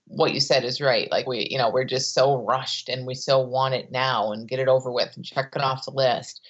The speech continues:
And so where our mind goes in that, in those cases is, "What can I do? Tell me what to do." Or even, "What can I think?" You know, "How can I believe? How can I shift this thought?" and all this kind, you know, it's very,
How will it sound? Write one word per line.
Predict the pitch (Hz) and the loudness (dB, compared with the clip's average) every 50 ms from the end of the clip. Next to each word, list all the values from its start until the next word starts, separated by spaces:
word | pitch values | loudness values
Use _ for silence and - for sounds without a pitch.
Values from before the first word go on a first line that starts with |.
| - _ _ _ _ _ - | -20 _ _ _ _ _ -4
And | 160 156 | -2 -2
so | 143 - 175 165 165 | 4 6 6 6 6
where | 160 175 180 185 | 6 4 6 6
our | 180 165 151 | 6 4 2
mind | 151 151 156 156 151 151 151 139 135 | 2 0 0 0 0 -2 -2 -4 -4
goes | - 139 135 156 196 196 160 139 139 | -2 0 0 0 0 -2 -6 -6 -6
in | 135 127 131 | -6 -6 -4
that, | 131 123 123 123 - - - _ _ | -4 -2 -2 -4 -4 -6 -12 _ _
in | - 139 135 | -4 -2 -2
those | 127 120 123 | -2 -2 -4
cases | - - 131 120 120 - 139 135 | 0 0 0 0 2 0 0 0
is, | 131 120 123 | 0 0 0
"What | 139 139 | 0 0
can | - 151 131 | 2 0 -2
I | 123 | -2
do? | 113 101 - - - _ _ _ | -2 -4 -8 -8 -8 _ _ _
Tell | - 147 156 | 0 0 0
me | 170 170 | 2 0
what | 156 160 156 | -2 -2 -4
to | - | -6
do." | 135 135 123 120 120 117 120 120 - - - 175 | -6 -4 -2 -2 -2 -4 -6 -10 -16 -20 -20 0
Or | - 180 202 - | 2 4 4 4
even, | 220 262 277 240 196 165 | 2 2 4 4 4 4
"What | 160 170 175 175 | 4 2 2 2
can | - 170 | -2 -8
I | 156 135 127 | -6 -6 -8
think?" | 131 - 135 127 123 120 - - - _ _ _ _ _ _ - | -8 -6 -6 -6 -6 -8 -14 -20 -20 _ _ _ _ _ _ -6
You | 151 | -4
know, | 139 131 127 127 123 - - | -2 0 0 0 0 -2 -2
"How | 135 156 175 | 0 0 0
can | 175 - 170 | 0 0 -2
I | 156 147 | -2 -2
believe? | 139 143 131 139 143 135 123 113 | -2 -4 -4 -4 -4 -4 -6 -6
How | 135 147 165 | -8 -8 -6
can | - 151 | -4 -4
I | 135 131 | -4 -4
shift | 127 - - - 160 - - - - | -2 -4 0 0 0 -2 -2 -6 -2
this | 151 147 139 139 - | -2 -2 -2 -4 -4
thought?" | - 135 131 135 131 123 123 | -2 0 2 2 2 2 0
and | 127 131 | 0 2
all | 131 135 135 | 2 2 2
this | 135 131 | 2 0
kind, | - - 139 - | -2 -6 -6 -4
you | - 156 | -2 0
know, | 151 131 | 0 0
it's | 131 139 - | -2 -4 -6
very, | - 147 - - 185 202 214 208 175 151 139 | -14 -16 -8 -4 -2 -2 0 0 0 -2 -2